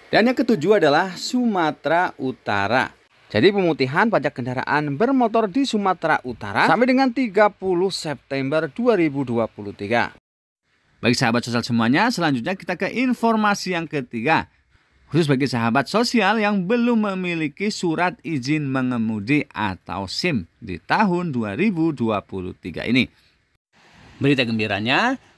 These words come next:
Kop Lalu Lintas atau Korlantas Polri resmi mengubah materi ujian praktek sim C untuk sepeda motor berupa angka delapan dan zigzag menjadi huruf S. Jadi, kebijakan tersebut sudah dimulai dari bulan Agustus dua ribu dua puluh tiga kemarin.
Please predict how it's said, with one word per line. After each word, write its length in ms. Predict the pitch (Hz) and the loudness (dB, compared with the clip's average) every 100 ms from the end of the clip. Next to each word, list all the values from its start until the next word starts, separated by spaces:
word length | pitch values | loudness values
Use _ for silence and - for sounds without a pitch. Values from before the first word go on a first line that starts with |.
| - | -4
Kop 240 | 262 277 | -4 0
Lalu 320 | 247 233 233 | 0 0 0
Lintas 400 | 220 190 135 160 | -2 -2 -2 0
atau 240 | 147 139 143 | -2 -4 -6
Korlantas 720 | - 127 127 117 110 143 - | -4 -2 -2 -2 -2 -4 -6
Polri 640 | - 120 113 113 160 247 - | -6 -4 -2 0 0 0 -4
resmi 400 | 143 - 135 175 | -8 -4 -2 0
mengubah 400 | 156 135 123 147 143 | 2 2 2 0 0
materi 400 | 127 117 113 120 | -2 -2 -4 -4
ujian 400 | 101 101 117 113 | -4 -6 -6 -6
praktek 640 | - 107 - - 131 - | -4 -4 -6 -8 -6 -6
sim 400 | - - 240 247 - | -8 -2 0 0 -2
C 320 | - 185 113 - | -2 0 -2 -6
untuk 320 | 120 117 110 | -10 -8 -10
sepeda 320 | - 117 104 | -8 -6 -4
motor 480 | 104 98 - 180 208 | -4 -6 -2 0 0
berupa 320 | 147 120 113 | -2 -6 -6
angka 240 | 95 107 107 | -6 -4 -6
delapan 480 | 98 95 143 165 160 | -6 -4 0 0 -2
dan 240 | 113 98 | -6 -8
zigzag 560 | 92 - - - 139 95 - _ - _ _ - - - | -12 -18 -12 -2 -2 -2 -14 _ -20 _ _ -20 -20 -6
menjadi 640 | 143 226 196 147 123 196 240 117 | 0 2 4 2 2 -2 -2 -4
huruf 480 | 120 110 127 - - - | -4 -2 -4 -6 -16 -4
S. 320 | 143 - - - - _ - - - - - | -4 -4 -12 -16 -20 _ -20 -20 -18 -16 -4
Jadi, 240 | 135 214 | 0 2
kebijakan 400 | 233 214 214 202 | 2 2 0 -2
tersebut 320 | 175 151 220 | -2 0 0
sudah 160 | 180 170 | 2 2
dimulai 640 | 151 151 147 139 131 185 | 2 0 2 2 0 0
dari 320 | 147 135 160 | -2 -2 -2
bulan 240 | 135 127 - | -4 -4 -6
Agustus 560 | - 139 120 - 160 | -8 -6 -8 -6 -8
dua 240 | - 135 127 | -6 -2 0
ribu 240 | 120 120 | 2 0
dua 320 | 120 113 117 | -2 0 0
puluh 240 | 113 113 113 | -2 -4 -6
tiga 320 | 107 101 104 | -6 -4 -4
kemarin. 560 | - 101 98 123 120 | -4 -6 0 2 0